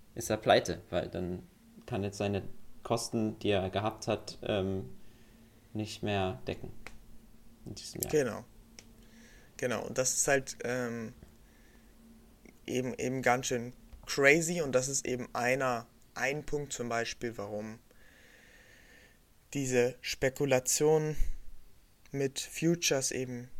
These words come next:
Speaker 2: kritisiert werden, weil zum Beispiel in der Lebensmittelindustrie sieht man das halt besonders deutlich, so du siehst, ähm, dass diese, dass dadurch eben Unsicherheit entsteht für Bauern, für, aber auch für die Me-,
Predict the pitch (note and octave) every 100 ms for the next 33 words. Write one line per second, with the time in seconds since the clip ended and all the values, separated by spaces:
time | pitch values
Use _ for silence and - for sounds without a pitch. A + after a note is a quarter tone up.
0 | - - A#2+ A#2 A#2 D#3+ E3 D3 C#3+ C#3+
1 | C#3+ C#3+ B2 A#2 A2+ A2 B2+ C#3 C#3 C3
2 | A#2+ C#3 D3 - C3+ A#2+ A#2+ A#2+ - C3
3 | B2 - A#2+ A2+ A#2+ - B2 B2 B2 -
4 | - A#2+ C3 - B2 - A2+ - A#2 A#2+
5 | A#2+ - - - A2 A2 A2 A#2 _ _
6 | _ _ _ _ _ _ _ _ _ -
7 | A#2 - B2+ A#2 A#2 A2+ - A2 - A#2
8 | A#2+ B2 - A#2+ A#2+ A#2 A#2 - - _
9 | _ - - D#3+ F3 E3 D3+ C#3+ C#3+ -
10 | B2+ - C#3 C3+ C#3 - - - - -
11 | - - A#2 G#2+ - C3 D3 C#3+ D3 C#3+
12 | C#3+ _ - - A#2 G#2+ - - - _
13 | - - _ - A2 G#2+ - - A#2 A2+
14 | A2